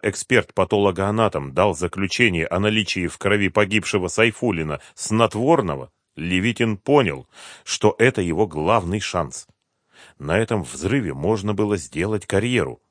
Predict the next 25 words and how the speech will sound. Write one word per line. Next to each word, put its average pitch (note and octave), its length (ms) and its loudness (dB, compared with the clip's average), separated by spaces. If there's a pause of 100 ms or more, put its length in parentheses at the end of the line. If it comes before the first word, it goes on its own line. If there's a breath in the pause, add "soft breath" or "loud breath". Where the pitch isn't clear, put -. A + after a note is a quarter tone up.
(160)
получить E2 460 -2
погоны G2 400 2
полковника, G2 720 0
обойти F#2 520 -2
Машкова G2+ 600 4 (320 loud breath)
и F2 100 -4
вообще G#2+ 600 2
показать F2 520 0
себя G2 360 0
с - 40 -8
самой G#2 380 2
лучшей E2 460 -4
стороны. C#2 540 -14 (680)
И A2 100 2 (120)
вот G#2 260 0
он A#2 240 0
отложил G#2 420 0
все F#2 280 -2
дела F#2 360 4 (280 loud breath)
и A2+ 140 2
занялся A2+ 540 0
расследованием G2+ 800 -2
взрыва. D#2+ 460 -4 (480)
Это A2+ 300 4
дело, G#2 420 0